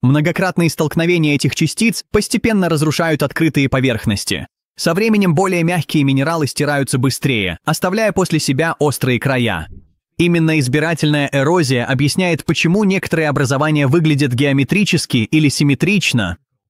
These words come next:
В таких местах, как формация медузы Фокеи, целые склоны холмов были сформированы в плавные слоистые узоры.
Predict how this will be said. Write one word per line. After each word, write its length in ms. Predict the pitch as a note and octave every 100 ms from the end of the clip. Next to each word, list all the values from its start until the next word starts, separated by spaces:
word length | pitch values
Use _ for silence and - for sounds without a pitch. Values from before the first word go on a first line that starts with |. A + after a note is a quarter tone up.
| _
В 100 | -
таких 320 | - F3+ B3
местах, 540 | G#3+ G3 - G3 G3 -
как 220 | F3 D#3+
формация 600 | D#3+ D3 E3 D#3+ - C#3
медузы 400 | C3 B2 D3 A#2+
Фокеи, 640 | - A2 - F#3 B2+ F2+ - -
целые 340 | - A3 G3
склоны 380 | F3 - F3 D#3+
холмов 500 | - C3 C#3 F3 A#2
были 220 | B2 F3
сформированы 760 | D#3 D#3 C#3 C#3 D#3+ D3 C#3 C3
в 100 | -
плавные 600 | D#3 E3+ F#3 F3 F3 E3+
слоистые 680 | - C3 C3+ C#3 - C3
узоры. 640 | B2+ C3+ A#2 D#3 A2 E2